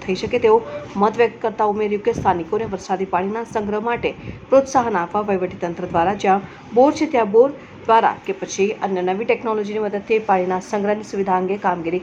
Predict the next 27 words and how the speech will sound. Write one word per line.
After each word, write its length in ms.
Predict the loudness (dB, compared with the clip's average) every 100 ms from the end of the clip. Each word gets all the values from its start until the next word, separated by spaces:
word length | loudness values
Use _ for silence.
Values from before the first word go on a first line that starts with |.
| 0
કરાઈ 200 | -2 -4
રહી 100 | -8 -4
છે, 140 | -4 -4 -16 -20 -20 -14 -2
જેથી 200 | 2 2
આગામી 280 | 2 -2 -4 -4
સમયમાં 340 | -2 -4 -4
મહત્તમ 420 | -4 0 0 2 -2
લોકો 220 | 0 0 0
પોતાના 320 | -4 -2 -2 -2
ઘરે 140 | -2 -2
કે 100 | -4
સોસાયટીઓમાં 520 | -4 -2 -2 -4 -2 -4
વરસાદી 300 | -2 -2 -2
પાણીના 300 | -4 -4 -6
સંગ્રહ 260 | -4 -2 -2 -2
માટે 160 | -4 -2
પ્રેરિત 320 | 0 0 0 -4
થશે, 260 | 0 -2 -2 -16 -20 -10 -2
અન્યોને 260 | 2 2 0
પણ 180 | -2 -4 -4
જળ 120 | -2
સંગ્રહની 480 | -6 -2 -2 -2 -2 -4
કામગીરી 340 | -2 -4 -4 -4
કરવા 220 | -2 -2
માટે 180 | -4 -4 -6
પ્રોત્સાહન 360 | -4 -6 -4 -6
આપશે. 260 | 0 0